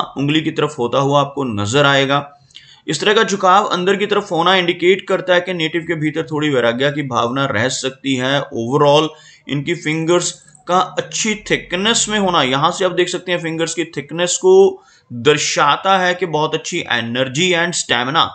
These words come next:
भी इनके भीतर रहेगा। अगर हम बात करें इनकी फिंगर्स की लंबाई की, तो आप यहाँ पर देखेंगे यह इनकी तर्जनी यानी बृहस्पति की फिंगर है। अच्छी लंबाई में होना इस फिंगर का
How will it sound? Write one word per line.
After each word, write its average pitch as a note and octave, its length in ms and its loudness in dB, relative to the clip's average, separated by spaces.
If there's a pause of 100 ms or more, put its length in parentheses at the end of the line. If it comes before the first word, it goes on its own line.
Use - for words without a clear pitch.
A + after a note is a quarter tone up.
(340)
भी E3+ 160 2
इनके D#3+ 240 0
भीतर B2+ 400 -2
रहेगा। A2+ 400 0 (540)
अगर C#3+ 180 2
हम D#3+ 140 -2
बात C3 280 0
करें D#3 240 0
इनकी E3 220 -4
फिंगर्स D3+ 380 -2
की D3+ 120 -4
लंबाई A2 460 0
की, C#3 180 -6
तो C#3 100 -2
आप C3+ 120 0
यहाँ C3 240 0
पर D3+ 120 -4
देखेंगे C#3+ 440 -2
यह C3 520 0
इनकी D#3+ 520 -2 (300)
तर्जनी C3+ 680 0
यानी D3 260 0
बृहस्पति C3 680 0
की G#3+ 160 -4
फिंगर F3+ 380 0
है। F3+ 240 0 (360)
अच्छी C#3 320 -2
लंबाई C#3 460 2
में G3+ 140 0
होना F#3+ 680 2
इस - 240 -6
फिंगर F3+ 380 2
का G3 220 2